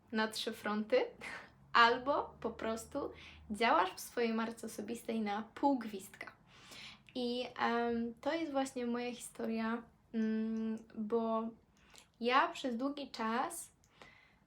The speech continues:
bardzo bałam się wejść na maksa, tak wiecie, w pełni, z pełnym zaangażowaniem, w pełnym poświęceniu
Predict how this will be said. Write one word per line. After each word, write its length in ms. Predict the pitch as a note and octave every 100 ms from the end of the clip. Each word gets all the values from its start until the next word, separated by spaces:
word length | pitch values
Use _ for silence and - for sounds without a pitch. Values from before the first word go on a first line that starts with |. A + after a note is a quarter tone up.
| _ _ _ -
bardzo 420 | B3+ D#4 D4+ C#4
bałam 460 | A#3 B3 C#4+ D#4 D4+
się 200 | - A#3
wejść 840 | G#3+ A3 G#3+ A3+ - - - - - - - - - - -
na 240 | A#3 A#3+
maksa, 500 | A#3+ A#3 - - - - -
tak 200 | A3+ -
wiecie, 300 | A#3+ - A3
w 140 | -
pełni, 540 | - C4 B3+ A#3+ G#3+ G#3+
z 100 | -
pełnym 440 | C4 B3+ B3+ A#3+
zaangażowaniem, 1040 | A3+ A3 G#3+ A3+ A3 A#3+ B3 C4+ C4 B3
w 40 | A#3
pełnym 380 | - A3 A3 G#3+
poświęceniu 840 | A3 - A#3 A3+ A3+ G#3+ A#3